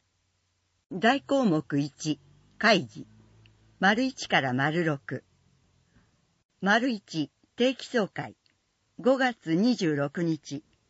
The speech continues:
産業振興センター。平成二十九年度、事業、活動報告、決算。平成三十年度、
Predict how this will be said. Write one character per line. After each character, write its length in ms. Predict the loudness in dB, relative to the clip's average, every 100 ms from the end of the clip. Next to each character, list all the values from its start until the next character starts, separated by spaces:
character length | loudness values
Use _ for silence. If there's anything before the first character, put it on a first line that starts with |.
| _ _ _ _ _
産 280 | -2 0 2
業 200 | 0 -2
振 240 | -2 -2
興 240 | 0 -2
セ 180 | 0 -2
ン 80 | -2
タ 320 | -4 -12 -12 _ _ _ _ _ _ _ _ _
ー。 60 | -2 -2
平 20 |
成 280 | 0 0 2
二 180 | 2
十 260 | 0 0 -2
九 160 | -2 -2
年 280 | 0 0 -2
度、 200 | -6 -12 -14
事 200 | -4 -2
業、 300 | 0 -2 -4 _ _ -2
活 280 | -2 0
動 220 | 0 0 0
報 180 | -4
告、 400 | -4 -8 -10 -14 -16 _ _ -8
決 140 | -6
算。 300 | -6 -8 -12 -14 _ _ _ _ _ _ _ _ _
平 160 | 0 0
成 280 | 0 -2
三 300 | 0 0 0
十 200 | 0 -2
年 260 | 0 0 -2
度、 200 | -4 -10